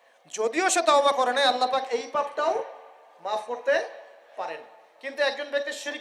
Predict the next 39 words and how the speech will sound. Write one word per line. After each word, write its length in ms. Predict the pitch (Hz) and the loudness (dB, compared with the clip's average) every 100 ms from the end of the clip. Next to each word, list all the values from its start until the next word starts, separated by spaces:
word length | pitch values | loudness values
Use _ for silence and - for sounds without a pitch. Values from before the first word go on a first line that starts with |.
| - | -2
করেছে, 280 | 269 262 277 | -2 0 0
তওবা 260 | 247 247 | 0 2
করে 200 | 214 208 | 2 0
নাই, 160 | 160 135 - - - - - - _ - | -2 -12 -16 -20 -20 -20 -20 -20 _ -14
কিন্তু 180 | 220 233 - | -10 -10 -6
এই 140 | 285 | 0
অবস্থায় 420 | 311 320 - 320 302 | 4 4 4 2 0
যদি 180 | 285 | -2
কাল 200 | 277 262 | 0 0
কিয়ামতের 460 | 262 254 254 247 240 | 2 0 2 2 0
মাঠে 160 | 226 220 | 2 2
আল্লাহর 220 | 214 220 | 2 -2
সাথে 180 | 214 196 | -2 -6
সাক্ষাৎ 360 | 190 - 220 | -6 -2 -2
করে, 200 | 233 262 - - - 202 | 2 0 0 -6 -12 -8
আল্লাহ 260 | 226 220 | -2 0
তার 160 | 220 - | 0 -4
গুনাহ 240 | 190 185 | -4 -6
মাফ 140 | 165 151 | -6 -8
করবে 300 | - - 110 | -12 -18 -18
না। 60 | - - _ - _ _ _ _ _ _ _ _ _ _ - | -20 -20 _ -20 _ _ _ _ _ _ _ _ _ _ -10
এই 120 | 220 | -6
শিরক 320 | - 294 311 | -4 -4 2
আর 100 | 277 | 2
অন্য 220 | 262 277 | 4 0
পাপের 340 | 269 240 262 247 | 2 2 0 -2
এই 140 | 247 | -2
হলো 140 | 247 | -2
পার্থক্য। 460 | 214 196 - 185 - - - - _ - | -2 -6 -8 -14 -16 -20 -20 -20 _ -16
তাহলে 160 | 196 | -6
সবচেয়ে 360 | 254 247 277 277 - - - - - | -4 -4 -2 -4 -4 -18 -20 -20 -4
কোন 220 | 262 320 320 | 2 4 2
বিষয়টা 380 | 285 294 285 | -2 0 2
থেকে 160 | 285 285 | 4 2
আমাদের 300 | 262 269 247 | 4 4 4
বেঁচে 220 | 233 240 | 2 2
থাকা 180 | 254 254 | 0 2
উচিত 220 | 254 269 | 2 0
ভাই? 280 | 262 277 | 0 0